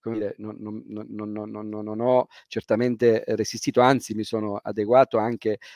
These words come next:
alle, alle opportunità che questa città bellissima offre dal punto di vista del,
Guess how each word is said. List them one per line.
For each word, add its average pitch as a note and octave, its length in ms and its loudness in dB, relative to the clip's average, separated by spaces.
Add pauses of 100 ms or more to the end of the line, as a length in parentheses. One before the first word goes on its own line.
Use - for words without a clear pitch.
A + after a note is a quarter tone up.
alle, G#2+ 880 -2
alle A2 240 -8
opportunità A2+ 720 0
che - 180 -4
questa A#2 400 -2
città B2 420 2
bellissima A2 680 -4
offre A2 320 -4
dal G#2 100 -6
punto A2 300 -10
di A2 60 -2
vista G#2+ 340 -2 (320)
del, G#2 400 -2